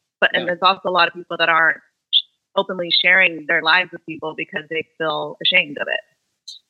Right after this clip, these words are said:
Speaker 2: I, yeah, absolutely. I had no idea it was one in four either, but it sounds <clears throat> accurate. And I think if you think about the way, just like so many other things, you think about the way that it's been represented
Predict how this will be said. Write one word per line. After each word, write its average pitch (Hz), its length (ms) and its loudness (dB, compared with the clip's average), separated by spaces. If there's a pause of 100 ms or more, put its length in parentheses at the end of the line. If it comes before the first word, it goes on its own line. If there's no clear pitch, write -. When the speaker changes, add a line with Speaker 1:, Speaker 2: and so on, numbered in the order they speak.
(140)
Speaker 2:
I, - 100 -2
yeah, 135 540 2
absolutely. 120 560 -2
I 73 60 4
had 110 160 -2
no 117 160 0
idea 101 240 2
it 82 40 -2
was 107 140 -4
one 107 160 -4
in 104 120 -4
four 110 180 -2
either, 107 420 0
but 98 180 2
it 90 200 -2
sounds 107 580 0
<clears throat> 180 600 0
accurate. 110 640 2 (100)
And 143 120 4
I 156 80 4
think 185 200 -2
if 180 60 -12
you - 60 -14
think - 140 -6
about 202 180 -4
the 185 100 0
way, 143 260 2
just 156 180 0
like 175 100 0
so 165 200 2
many 156 160 2
other 120 160 0
things, 104 260 -2
you 107 60 -10
think 135 140 -4
about 147 140 0
the 131 80 -6
way 120 140 4
that 110 100 2
it's 110 140 -4
been 110 180 0
represented 98 720 0